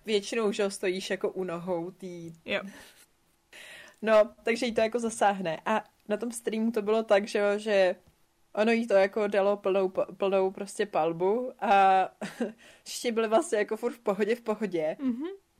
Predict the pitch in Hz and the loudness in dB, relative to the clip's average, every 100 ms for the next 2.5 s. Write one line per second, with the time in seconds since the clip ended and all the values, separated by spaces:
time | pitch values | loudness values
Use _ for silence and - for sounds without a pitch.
0 | _ _ 220 214 208 202 208 208 _ _ | _ _ 0 2 4 2 0 -6 _ _
1 | _ _ _ _ _ _ _ _ _ _ | _ _ _ _ _ _ _ _ _ _
2 | 196 196 196 208 | -2 2 2 2